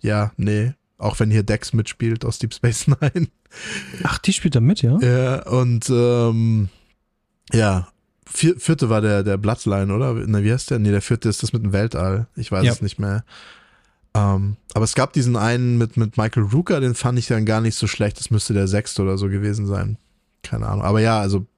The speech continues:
Speaker 1: Hellraiser ist sehr schnell da irgendwie so abgestiegen und hier Nightmare on Elm Street hatte ja wenigstens mit dem dritten, zumindest habe ich den so in Erinnerung und es heißt ja auch immer, dass der nochmal eher hochgeht, oder? Dass es nochmal ein guter Film ist, der dritte.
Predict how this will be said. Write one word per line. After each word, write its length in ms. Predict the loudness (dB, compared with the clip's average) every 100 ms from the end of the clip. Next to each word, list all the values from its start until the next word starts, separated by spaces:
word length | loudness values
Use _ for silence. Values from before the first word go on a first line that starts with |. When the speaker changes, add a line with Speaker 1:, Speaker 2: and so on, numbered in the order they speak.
| _ _
Speaker 1:
Hellraiser 680 | -2 2 2 2 2 2 0
ist 200 | -2 -6
sehr 420 | -8 -4 0 2 2
schnell 640 | 0 0 2 0 -2 -6 -16 -18 -8
da 120 | -4
irgendwie 200 | 0 -2
so 120 | -2
abgestiegen 600 | -4 -6 -8 -4 -2 0
und 320 | 0 -2 -4 -12 -20 -20 -10
hier 180 | -2 2
Nightmare 280 | 2 0 0
on 40 |
Elm 160 | 0 0
Street 220 | -2 0
hatte 200 | 0 0
ja 100 | 2
wenigstens 300 | 0 0 0
mit 140 | 2
dem 100 | 0
dritten, 680 | 0 0 0 0 2 0 -4
zumindest 440 | -2 0 2 0 -6 _ _ _ -4
habe 120 | -4
ich 40 | 0
den 120 | 0
so 140 | 2 0
in 60 |
Erinnerung 480 | 2 2 2 2 0
und 80 | 0
es 100 | 0
heißt 200 | -2 0
ja 60 | 0
auch 40 |
immer, 80 | 0
dass 140 | 0
der 160 | 0 0
nochmal 280 | 0 0 0
eher 200 | 0 2
hochgeht, 460 | 0 -2 -2 -2 0
oder? 260 | -2 -2 -4 _ _ _ _ _
Dass 80 | -4
es 60 |
nochmal 180 | 0 2
ein 40 |
guter 220 | 0 0 0
Film 260 | 0 0
ist, 360 | 0 -2 -6 -8
der 80 | -6
dritte. 220 | 2 4